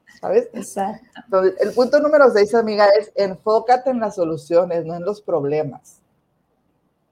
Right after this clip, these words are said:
Speaker 1: El problema es cómo vemos los problemas.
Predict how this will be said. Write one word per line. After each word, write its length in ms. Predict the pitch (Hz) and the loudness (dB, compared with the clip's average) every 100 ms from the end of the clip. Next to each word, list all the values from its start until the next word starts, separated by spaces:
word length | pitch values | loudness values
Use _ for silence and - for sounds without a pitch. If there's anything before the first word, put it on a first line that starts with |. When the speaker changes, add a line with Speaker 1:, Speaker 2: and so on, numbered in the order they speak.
| _ | _
Speaker 1:
El 180 | 175 196 | 2 2
problema 380 | 196 208 214 247 | 4 4 4 2
es 100 | 277 | 0
cómo 280 | 277 262 269 | 2 2 6
vemos 340 | 262 247 269 | 4 4 0
los 280 | 269 247 - | 2 2 2
problemas. 960 | - 185 170 175 165 202 185 - - | -2 0 2 4 6 4 2 -10 -20